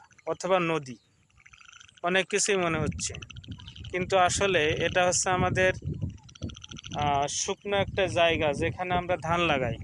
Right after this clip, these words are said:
ধান রোপণ করি, এবং এই ধান থেকেই আমাদের অধিকাংশ মানুষের একটা আয় রূপ-, আয়ের একটা স্থান, আয়ের একটা জায়গা।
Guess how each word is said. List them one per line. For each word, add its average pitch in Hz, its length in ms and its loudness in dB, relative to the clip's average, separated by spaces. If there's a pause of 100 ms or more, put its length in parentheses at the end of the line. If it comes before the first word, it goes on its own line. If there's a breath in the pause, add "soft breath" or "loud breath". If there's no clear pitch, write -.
(280)
ধান 165 220 0
রোপণ 165 340 2
করি, 127 220 -6 (640)
এবং 170 220 -4
এই 165 180 2
ধান 156 300 -2
থেকেই 185 400 0 (640)
আমাদের 170 420 2
অধিকাংশ 196 680 0
মানুষের 180 760 2 (1500)
একটা 165 260 0
আয় 175 340 4
রূপ-, 175 340 -2
আয়ের 175 440 6 (120)
একটা 175 260 0 (100)
স্থান, 160 360 0 (520)
আয়ের 160 280 4
একটা 175 260 2
জায়গা। 151 460 4